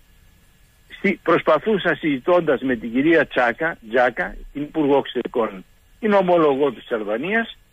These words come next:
να γίνουν το θέμα του Φρέντι Μπελέρη. Τη στιγμή που εκείνη είχε, ήτανε,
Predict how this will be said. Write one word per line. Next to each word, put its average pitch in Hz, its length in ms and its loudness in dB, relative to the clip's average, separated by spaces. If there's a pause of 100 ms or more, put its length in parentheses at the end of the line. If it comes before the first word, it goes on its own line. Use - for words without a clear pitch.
(260)
να 180 140 0
γίνουν 170 400 2
το 175 140 0
θέμα 180 340 4
του 156 160 -6
Φρέντι 151 320 0
Μπελέρη. 143 480 2 (440)
Τη - 80 -20
στιγμή 196 320 -2
που 170 140 0
εκείνη 175 600 -4 (180)
είχε, 185 380 -8
ήτανε, 185 600 0